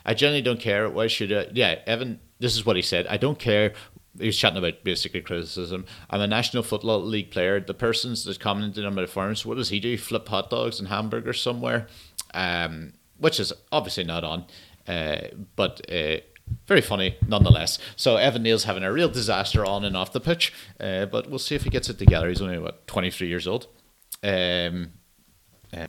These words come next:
other news, Tom Brady's, uh, last game worn jersey, the last jersey he wore for the Tampa Bay Buccaneers is going for two and a half, two point five million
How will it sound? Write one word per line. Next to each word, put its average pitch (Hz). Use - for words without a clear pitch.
other 113
news, 110
Tom 107
Brady's, 104
uh, 85
last 110
game 104
worn 101
jersey, 98
the 107
last 110
jersey 104
he 107
wore 107
for 104
the 85
Tampa 101
Bay 95
Buccaneers 120
is 92
going 98
for 92
two -
and 113
a 101
half, -
two -
point 151
five 117
million 107